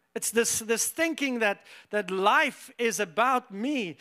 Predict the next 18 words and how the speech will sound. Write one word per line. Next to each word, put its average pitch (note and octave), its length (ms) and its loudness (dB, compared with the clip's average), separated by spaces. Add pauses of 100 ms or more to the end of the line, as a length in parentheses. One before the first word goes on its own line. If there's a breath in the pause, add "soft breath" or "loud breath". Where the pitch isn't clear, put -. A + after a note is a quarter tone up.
(240 loud breath)
but - 160 -6
sooner D4+ 420 2
or A3+ 220 0
later, G#3 540 2 (240)
life A3 400 0
doesn't B3+ 320 2
cooperate A3 760 -2
with G3 200 -10
those G3+ 300 -2
children, G#3 580 -4 (500 soft breath)
and F#3+ 140 -2
they C4 180 4
have C4+ 200 0
a G#3 140 2
revolution, G#3+ 760 0 (1400 loud breath)
a G#3+ 100 6
Copernican D#4 1040 2
revolution. A#3+ 800 0